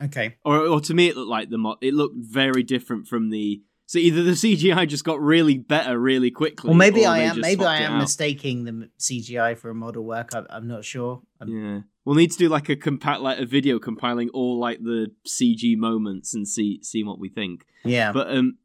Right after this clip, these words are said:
Speaker 2: as the synopsis says, Lister and Rimmer are having to face the captain, um, to answer for a prank. Now, when they started this, because obviously this concerns, um, uh, Mc-
Speaker 1: Ackerman.
Speaker 2: oh, Ackerman, that's it. It concerns him. I thought we were running directly on from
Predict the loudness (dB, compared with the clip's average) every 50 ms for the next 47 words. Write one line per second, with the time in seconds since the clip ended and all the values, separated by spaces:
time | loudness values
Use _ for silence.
0 | _ -6 -2 -2 -2 -2 -2 -6 -4 -2 -2 -2 -2 -2 -4 -8 -8 -6 -6 -6
1 | -6 -8 -6 -6 -6 -6 -6 -6 -8 -8 -6 -4 -4 -2 -2 -2 -2 -2 -4 -6
2 | -10 _ _ -10 -10 -8 -6 -6 -6 -6 -8 -10 -12 -8 -6 -6 -6 -6 -10 -14
3 | -10 -6 -6 -6 -6 _ _ -10 -10 -10 -10 -12 _ _ _ _ _ _ _ _
4 | -8 -6 -4 -4 -4 -4 -6 -8 _ -8 -6 -4 -4 -2 -4 -4 -4 -4 -4 -4
5 | -4 -4 -4 -2 -2 -4 _ -2 -2 -2 -2 -2 -6 -10 -4 -2 0 2 2 2
6 | 2 2 2 2 0 0 0 0 2 2 2 2 0 -2 -4 -4 -8 -12 -12 -12
7 | -10 -10 -10 -4 -2 0 0 0 -2 -2 -4 -4 -2 -2 -2 -4 -2 -4 -4 -2
8 | -2 -2 0 0 0 0 0 -2 -2 -2 -2 -2 -2 -2 -4 -4 -4 -6 -8 _
9 | -20 -20 -20 _ _ _ _ _ _ _ _ -4 -4 -2 -2 -2 -2 -4 -4 -6
10 | -4 -4 -4 -4 0 0 0 0 0 -4 -4 -4 -2 -2 -4 -6 -8 _ _ -2
11 | -2 -2 -2 -4 -6 -6 -6 -6 -4 -6 -6 -6 -6 -10 -10 -8 -4 -4 -4 -2
12 | -2 -2 -2 -2 -2 -2 -2 -2 -2 -2 -4 -10 _ _ _ _ _ 0 2 2
13 | 2 2 0 -2 0 2 2 4 4 2 0 -4 -12 -16 -16 -10 -2 0 2 2
14 | 2 2 0 0 -2 0 0 0 -2 -2 -2 0 0 2 2 0 0 -2 -4 -6
15 | -4 -2 -2 0 0 0 -2 -2 -4